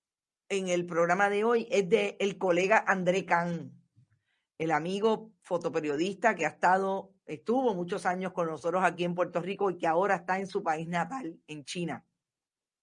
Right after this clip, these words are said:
Eh, así que, ah, llegamos a esa foto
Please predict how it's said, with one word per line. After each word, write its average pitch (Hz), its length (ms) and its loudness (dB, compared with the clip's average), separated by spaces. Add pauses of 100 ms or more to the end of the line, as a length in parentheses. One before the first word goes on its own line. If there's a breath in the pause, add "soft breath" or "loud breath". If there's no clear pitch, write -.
(960 soft breath)
Eh, 151 400 -2
así 175 280 -2
que, 170 480 2 (800)
ah, 180 200 2
llegamos 190 460 4
a - 20 4
esa 208 200 4
foto 196 520 2